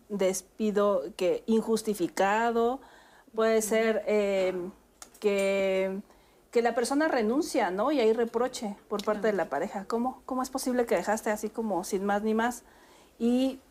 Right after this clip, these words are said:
Speaker 1: y bueno, pues, eh, si el argumento es, "Ya no me siento cómodo" y demás, pero por otro lado, "Oye, hay que solventar, eh, estos gastos y, y ahora cómo vamos a hacer". Eh, si hay una, un plan B, bueno,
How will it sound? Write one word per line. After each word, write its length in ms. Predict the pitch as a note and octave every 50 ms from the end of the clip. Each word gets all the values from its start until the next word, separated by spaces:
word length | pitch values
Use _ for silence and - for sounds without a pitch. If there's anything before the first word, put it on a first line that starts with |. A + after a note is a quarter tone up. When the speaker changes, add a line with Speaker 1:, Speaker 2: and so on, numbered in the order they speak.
| _ _ _ - -
Speaker 1:
y 140 | A#3+ A#3
bueno, 400 | A3+ A3+ A#3+ C4 B3+ A#3+ G3 G3+
pues, 280 | - F3+ E3 - - - -
eh, 300 | - G3 G3 F#3 F3+ F3
si 580 | G3 - - A3+ A3 A3 A3 A3 A3 A3 A3+ A3+ - - - - - - - -
el 180 | G#3+ G#3+ A3 A3+
argumento 680 | G#3+ A3 A3 A#3 A#3+ A#3+ B3 B3+ B3+ B3+ A3+ B3 A#3+
es, 220 | A#3 A3+ A3+ -
"Ya 140 | - A3 G3+
no 100 | G3 G3+
me 80 | G3 F#3+
siento 340 | - G#3 F#3 F3 F#3 F3 F3
cómodo" 500 | G#3 G#3+ A3+ A3+ A#3 A3+ A3 G#3 G3 G3
y 80 | F#3+
demás, 480 | F#3 F#3 F#3 G3 G#3+ A3+ A#3 A3+ - - _ _ _ _
pero 300 | - G3+ G3 G3 F#3+ G3
por 140 | - G3 G3
otro 260 | G3 G#3 G#3 A3+ A3
lado, 340 | G#3+ G#3+ G#3+ G#3+ G#3 G#3 - - -
"Oye, 360 | G#3 A3+ A#3 A#3 A3 G3+ G3+ -
hay 100 | G3+ G3
que 100 | - G#3+
solventar, 680 | - A3 F#3+ F#3 F#3 E3+ E3+ - G3 G3 G3 - - _ _ _ _ -
eh, 520 | G#3 G3 F#3+ F#3 F3+ E3+ F3 E3+ E3+ E3+ -
estos 400 | - G3 G3+ G#3 - A3 G#3 A3
gastos 640 | G3+ A3 A3 A#3 A#3 A#3 - - A3+ G#3+ G#3+ - G#3
y, 200 | G3 F#3 F#3+ - - - _ _ _ -
y 60 | F#3+
ahora 240 | F#3+ G3 G3+ G3+ G3
cómo 200 | G#3 G3+ G3+ G3
vamos 300 | G3 F#3+ F#3+ G3 G3 -
a 40 | F3+
hacer". 340 | F3 - G#3+ G#3+ A3 G#3+ - - - - - - _ _ _ _ -
Eh, 400 | - F#3 F#3+ F#3+ F3+ F3 D#3+ - -
si 200 | - - - A3+
hay 120 | A3+ B3
una, 380 | B3+ B3+ B3 A3+ A3 G#3+ G3+ -
un 160 | A#3 A#3+ A#3+ A3+
plan 300 | B3 B3 A#3 A3+ A#3 A#3
B, 140 | A#3 A#3+ A#3+
bueno, 400 | B3 A3 G3+ G3+ F#3+ F3+ E3